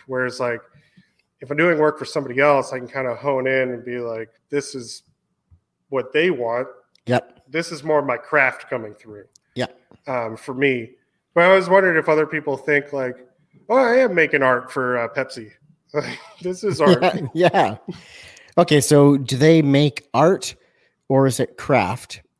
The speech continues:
Speaker 2: And how do they distinguish between the two?
Speaker 1: Yeah.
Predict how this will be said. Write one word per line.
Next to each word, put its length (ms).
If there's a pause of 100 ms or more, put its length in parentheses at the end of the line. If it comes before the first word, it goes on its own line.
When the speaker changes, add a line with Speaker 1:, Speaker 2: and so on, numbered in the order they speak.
Speaker 2:
And 280
how 240
do 80
they 160
distinguish 580
between 320
the 80
two? 260 (400)
Speaker 1:
Yeah. 260